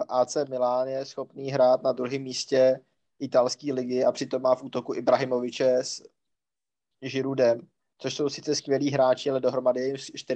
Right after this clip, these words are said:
sedmdesát. Ehm, v A C, v Interu hraje,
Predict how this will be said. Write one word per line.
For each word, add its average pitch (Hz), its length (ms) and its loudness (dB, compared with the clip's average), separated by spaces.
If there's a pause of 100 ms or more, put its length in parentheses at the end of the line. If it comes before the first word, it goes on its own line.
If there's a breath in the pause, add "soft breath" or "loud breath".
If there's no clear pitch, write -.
(120)
sedmdesát. 123 640 -4 (720)
Ehm, 113 540 -8 (320)
v - 120 -18
A 123 160 4
C, 123 160 -2 (280)
v - 60 -10
Interu 143 440 4
hraje, 127 760 4